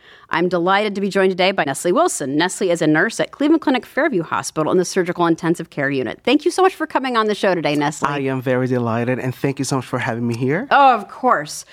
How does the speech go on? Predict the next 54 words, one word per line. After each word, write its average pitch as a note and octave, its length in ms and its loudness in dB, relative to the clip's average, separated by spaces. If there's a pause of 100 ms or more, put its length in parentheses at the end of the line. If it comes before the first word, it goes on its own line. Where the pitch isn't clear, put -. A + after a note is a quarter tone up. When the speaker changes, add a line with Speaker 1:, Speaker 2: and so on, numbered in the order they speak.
Speaker 1:
Uh, C#3 120 -4
you A#3+ 160 2
know, A#3 120 2
talk C#4 360 -2
about A#3 220 0
twists - 300 -2
and F#3 120 4
turns. F3 380 0
Your G#3 240 4
story A3+ 540 2
to B3+ 160 -2
nursing G3 480 4
and F3 100 2
to F#3+ 60 -2
the F3 100 0
Cleveland F3+ 300 0
Clinic D#3+ 340 0
is D3+ 140 -2
such - 400 -2
an F#3+ 60 4
amazing D#3 460 0
one. G#2+ 280 -4 (340)
So - 180 2
I G3+ 80 4
hope A3 280 -4
you're G3 260 2
willing F#3+ 300 2
to G3 60 -2
share G#3+ 260 0
your G3 140 2
journey F3+ 220 0
with D#3+ 160 -2
our C#3 140 -4
audience. B2+ 640 -4
Speaker 2:
Absolutely, C3+ 720 -2
and B2 80 0
that's A#2 240 -4
why A#2+ 160 0
I'm A#2+ 160 -2
here. B2 220 0
I A2 280 -6
look D3 200 0
forward C3+ 340 -2
to - 100 -8
this C3 220 -2
moment C3+ 440 0
to D3 100 -4
really A#2 320 0
share C#3 320 -2
my C#3+ 160 0
story C3+ 240 -2
because B2+ 260 -2
I C#3 200 2
know, C#3 220 2